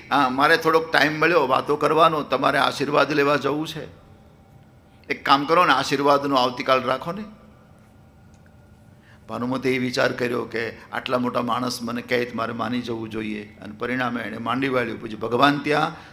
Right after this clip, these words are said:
સત્સંગ કરવા માટે બેઠા નહીં, દોડીને સીધા દ્રૌપદી પાસે આવ્યા. દ્રૌપદીને કહ્યું, "જલ્દી તૈયાર થા."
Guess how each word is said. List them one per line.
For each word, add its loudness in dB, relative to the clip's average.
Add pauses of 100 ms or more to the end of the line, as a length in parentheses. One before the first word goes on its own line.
સત્સંગ -2
કરવા 4
માટે 0
બેઠા 2
નહીં, 0
દોડીને 0
સીધા 0
દ્રૌપદી -2
પાસે -4
આવ્યા. 0
દ્રૌપદીને -4
કહ્યું, -4
"જલ્દી -2
તૈયાર 2
થા." 2